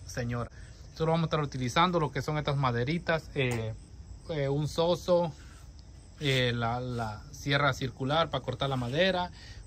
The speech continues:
un taladro y le vamos echando esta pega porque ya que los tornillos no agarran muy bien.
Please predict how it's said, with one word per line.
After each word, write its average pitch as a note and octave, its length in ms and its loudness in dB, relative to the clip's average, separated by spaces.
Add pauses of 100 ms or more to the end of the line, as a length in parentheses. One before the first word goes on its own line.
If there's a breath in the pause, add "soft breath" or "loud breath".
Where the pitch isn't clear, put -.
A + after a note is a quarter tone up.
un D3 80 -2
taladro D#3 680 2
y C3 220 -4
le A#2+ 100 -4
vamos C#3+ 240 0
echando D3 280 2
esta B2+ 160 0
pega C3 340 2
porque A#2+ 260 -2
ya C3 120 0
que C3 100 -6
los B2 120 2
tornillos D3 480 6
no C3+ 100 -2
agarran B2+ 320 0
muy A#2+ 160 -4
bien. G#2+ 260 -4